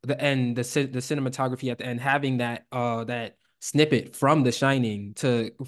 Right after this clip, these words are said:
bring it full circle. Um, I thought that was really, really well done. Uh, is, is it one of my favorite songs? No. Is it, is it trash? No. I don't, I don't think any of these songs here are bad.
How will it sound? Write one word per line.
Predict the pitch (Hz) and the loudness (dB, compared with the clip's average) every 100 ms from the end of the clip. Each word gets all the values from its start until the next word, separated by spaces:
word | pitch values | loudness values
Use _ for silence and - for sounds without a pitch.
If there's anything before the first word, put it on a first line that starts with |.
| - 113 | -16 -2
bring | 135 139 | 0 0
it | - | -2
full | - 123 | -2 -4
circle. | - 131 131 113 113 - _ - | 0 0 0 -4 -6 -14 _ -2
Um, | 131 120 120 110 104 - _ - | 2 2 2 0 -4 -10 _ -2
I | 139 | 0
thought | 139 131 | 2 2
that | 127 | 0
was | 117 | 0
really, | 120 127 120 | -2 0 0
really | 123 123 | -2 -2
well | 120 120 | -2 -2
done. | 113 120 123 131 _ _ _ | -2 -2 -4 -8 _ _ _
Uh, | 123 120 - | -8 -8 -2
is, | 147 | -2
is | 135 143 | 0 0
it | 143 | 0
one | 131 | 0
of | 139 | 0
my | 123 | -2
favorite | 120 143 151 170 | -4 -4 -2 -4
songs? | - 165 165 165 156 | -2 -2 -2 -4 -6
No. | 113 120 131 143 135 | -6 -2 -2 -2 -4
Is | 127 | -2
it, | 120 101 _ - | -4 -6 _ -8
is | 131 | -6
it | 123 - - | -6 -8 -6
trash? | 135 120 135 143 - 120 | 0 2 2 -2 -8 -4
No. | 113 120 113 | 0 2 2
I | 143 | 2
don't, | 151 | 2
I | |
don't | 185 220 | 2 2
think | 165 | -2
any | 135 147 | 0 0
of | 131 | 0
these | 117 | -2
songs | - 123 117 - | -4 -4 -4 -4
here | 127 | -4
are | 110 | -4
bad. | 104 120 113 98 95 | -6 -6 -6 -6 -12